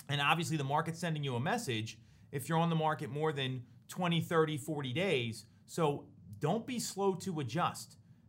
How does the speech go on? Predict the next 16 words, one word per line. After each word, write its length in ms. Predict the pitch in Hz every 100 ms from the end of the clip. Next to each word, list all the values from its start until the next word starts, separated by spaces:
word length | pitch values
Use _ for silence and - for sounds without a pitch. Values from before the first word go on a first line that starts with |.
| -
because 240 | 143 147
no 80 | 165
matter 240 | 160 151
what 280 | 135 165 240
the 80 | 240
market 360 | 160 151 147
conditions 500 | 147 131 131 123 120
are, 140 | 131 120
the 120 | 117
homes 260 | 135 220 190
that 80 |
hang 320 | 135 151 175 190
around 320 | 165 175 190
on 100 | 170
the 80 | 139
market, 540 | 127 156 196 233 -